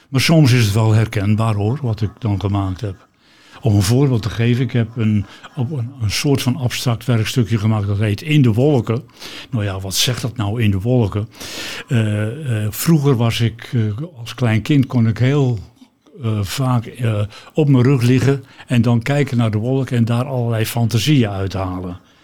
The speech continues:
Nou, ik was een keer aan het boetseren en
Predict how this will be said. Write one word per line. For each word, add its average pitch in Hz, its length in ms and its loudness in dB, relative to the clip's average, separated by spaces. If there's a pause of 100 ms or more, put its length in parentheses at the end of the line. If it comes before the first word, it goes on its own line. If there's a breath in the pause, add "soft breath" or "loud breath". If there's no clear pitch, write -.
Nou, 104 180 -8 (440 loud breath)
ik 110 160 -4
was 131 180 0
een 147 100 2
keer 135 240 2
aan 117 80 2
het 98 80 0
boetseren 139 680 0
en 107 360 0